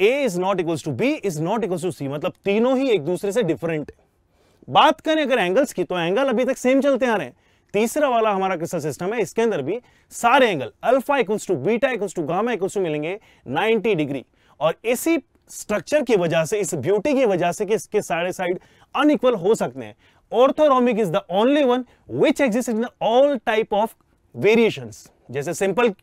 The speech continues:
भी होगा या प्रिमिटिव भी होगा, बॉडी सेंटर्ड भी होगा, फेस सेंटर्ड भी होगा और एंड सेंटर या बेस सेंटर भी होगा। इसलिए total type of variations इसके अंदर एग्जिस्ट कितने करते हैं? फोर। अब बात करते हैं इसके एग्जांपल की।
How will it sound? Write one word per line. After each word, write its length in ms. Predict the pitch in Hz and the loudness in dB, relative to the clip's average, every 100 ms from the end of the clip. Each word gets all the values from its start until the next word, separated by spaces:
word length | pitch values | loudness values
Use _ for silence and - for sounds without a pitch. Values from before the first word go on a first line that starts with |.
| - | -6
भी 120 | 202 | 0
होगा 320 | 240 220 247 - _ _ _ - | 2 2 -4 -10 _ _ _ -4
या 100 | 147 | -4
प्रिमिटिव 420 | - 185 202 240 | 0 0 2 0
भी 100 | 247 | 0
होगा, 260 | 233 226 254 _ _ _ | 0 -2 -6 _ _ _
बॉडी 360 | 120 175 240 302 | -4 2 4 4
सेंटर्ड 300 | 247 220 220 | 2 0 2
भी 80 | 208 | 2
होगा, 300 | 196 208 247 _ _ - | 2 0 -4 _ _ 0
फेस 200 | 277 311 | 0 2
सेंटर्ड 300 | 247 226 202 | -2 0 0
भी 100 | 185 | 0
होगा 200 | 175 233 | 0 0
और 180 | 226 - 202 | -2 -2 0
एंड 180 | 262 | 2
सेंटर 320 | 285 226 196 202 | 2 0 -2 -2
या 60 | |
बेस 240 | 139 160 156 | -2 -4 -4
सेंटर 240 | 165 139 | -6 -6
भी 180 | 135 190 | -6 -6
होगा। 400 | 175 135 107 110 _ _ | -6 -8 -10 -18 _ _
इसलिए 220 | 143 170 170 | -8 -6 -4
total 340 | 190 185 254 | -2 0 0
type 220 | 190 190 | 0 -2
of 100 | 208 | -2
variations 460 | 165 180 202 220 208 | 0 0 0 -2 -4
इसके 160 | 196 | -6
अंदर 140 | 202 190 | -4 -2
एग्जिस्ट 240 | 165 190 | -2 -2
कितने 220 | 202 185 | -4 -4
करते 240 | 180 165 175 | -4 -6 -8
हैं? 160 | 190 - _ _ | -14 -16 _ _
फोर। 420 | _ - 208 131 - _ _ _ _ _ _ _ _ _ _ _ _ _ _ _ _ _ | _ 2 4 2 -6 _ _ _ _ _ _ _ _ _ _ _ _ _ _ _ _ _
अब 80 | 220 | 0
बात 300 | 165 226 247 | 6 4 4
करते 220 | - 214 233 | 0 0 0
हैं 60 | |
इसके 140 | 214 - | 0 -2
एग्जांपल 500 | 127 160 185 240 233 | 0 0 0 0 -2
की। 200 | 240 | -4